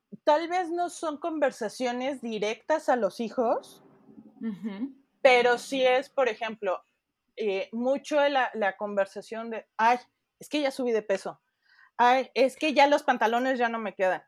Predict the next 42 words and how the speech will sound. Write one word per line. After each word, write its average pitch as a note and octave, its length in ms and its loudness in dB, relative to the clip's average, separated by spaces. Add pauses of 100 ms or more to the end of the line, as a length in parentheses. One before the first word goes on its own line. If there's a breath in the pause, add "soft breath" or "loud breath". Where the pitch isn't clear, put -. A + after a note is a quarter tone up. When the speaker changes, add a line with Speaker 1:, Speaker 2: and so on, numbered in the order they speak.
Speaker 1:
Ay, B3+ 240 0 (160)
es - 180 -6
que C4 100 0
así E4 260 -2
no D#4 120 -2
le C4+ 100 2
voy B3 160 2
a A#3+ 80 4
gustar A3 300 -2
a A3 120 0
tu G3 120 -8
papá, E3+ 360 0
o G#3 100 0
así G#3+ 260 -4
no D4+ 120 -4
le D4+ 80 2
voy B3 140 0
a B3 80 2
gustar A#3+ 320 0
a B3+ 60 8
los G#3+ 160 0
demás", G#3 240 0 (400 soft breath)
pero A#3+ 180 8
es, - 200 -2
"Ya C4+ 200 0
no F4 140 0
les D4+ 240 -2
voy D#4 200 0
a G#4 80 -2
gustar A3+ 360 0
a F#3+ 80 6
los F#3 160 0
demás". E3 440 -6 (500)
Y A#3 140 0
entonces, C#4 640 -2 (460)
los G#3+ 260 2
niños B3+ 420 -4
también B3+ 360 -6
empiezan C#4 460 -8
a D4 120 -10
creer A3 540 -6
que A3+ 280 -6